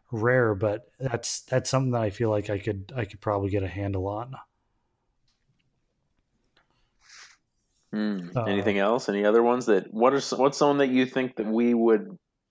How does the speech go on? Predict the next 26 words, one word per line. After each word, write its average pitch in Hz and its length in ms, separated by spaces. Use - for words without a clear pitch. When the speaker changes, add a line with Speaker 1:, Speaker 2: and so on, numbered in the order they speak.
Speaker 2:
what's 156 220
one 175 160
that 170 80
you 160 120
think 160 180
might 151 180
trip 156 240
us 143 120
up 156 180
a 120 40
little 104 220
bit? 95 340
Speaker 1:
Six, - 340
Speaker 2:
Throw 139 320
Speaker 1:
sixty, 170 760
let's 135 100
Speaker 2:
sixty-five 156 460
Speaker 1:
say 151 40
Speaker 2:
Mustang? 147 260
Speaker 1:
first, 180 360
first - 380
two 185 160
years 156 560
of 127 320
a 117 180
Maverick. 110 540